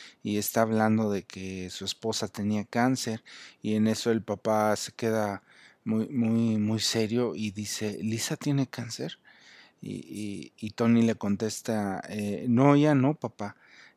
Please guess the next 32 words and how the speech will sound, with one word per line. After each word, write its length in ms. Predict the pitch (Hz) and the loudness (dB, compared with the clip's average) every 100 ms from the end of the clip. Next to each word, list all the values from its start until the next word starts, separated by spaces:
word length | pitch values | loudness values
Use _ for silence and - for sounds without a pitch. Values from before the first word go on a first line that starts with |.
| - | -8
Eh, 500 | 107 104 101 80 82 _ _ - | -4 -2 -2 -4 -12 _ _ -8
y 160 | 113 | -6
dice 800 | 104 104 - 110 104 104 101 101 | -6 -8 -6 -4 -4 -2 -2 -4
su 140 | - - | -8 -14
papá, 420 | 95 - 101 - - | -14 -8 -8 -10 -4
"Qué 100 | 131 | 0
bueno, 440 | 120 127 127 - | 4 6 4 0
adoro 400 | - 107 120 131 | -4 0 2 2
esa 160 | 135 127 | 2 2
muchacha, 560 | 110 101 - 110 - - - - _ | 0 0 -4 -8 -10 -18 -20 -20 _
es 180 | 117 113 | -4 0
la 160 | 120 117 | 2 4
niña 380 | 117 120 120 110 | 4 4 2 2
de 100 | 104 | 0
mis 300 | 101 101 107 | -2 -4 -6
ojos". 420 | - - - - _ _ - _ _ _ _ _ _ - - _ - | -8 -12 -14 -14 _ _ -20 _ _ _ _ _ _ -20 -20 _ -6
Eh, 560 | 113 110 107 104 101 104 _ _ _ _ - | -2 0 0 -2 -6 -10 _ _ _ _ -6
y 300 | 123 113 110 _ _ _ _ - | -4 -4 -8 _ _ _ _ -10
el 100 | - | -6
señor 340 | 113 120 131 123 | -2 4 4 4
tiene 300 | 139 135 135 | 4 6 6
Alzheimer 640 | 127 - 135 139 127 117 | 4 4 4 4 4 2
y 600 | 113 110 110 110 113 - - _ _ - | 0 0 0 0 -2 -6 -16 _ _ 0
en 120 | 110 | 2
este 200 | 120 - | 4 4
momento 420 | 131 117 120 131 | 6 6 4 2
pareciera 500 | 123 104 101 120 120 | 0 0 0 2 2
que 160 | 117 107 | 2 0
a 20 | |
veces 340 | 107 - 113 | 0 -4 -4
es 200 | 117 104 | -2 -2
lo, 440 | 113 113 110 104 | 0 2 2 0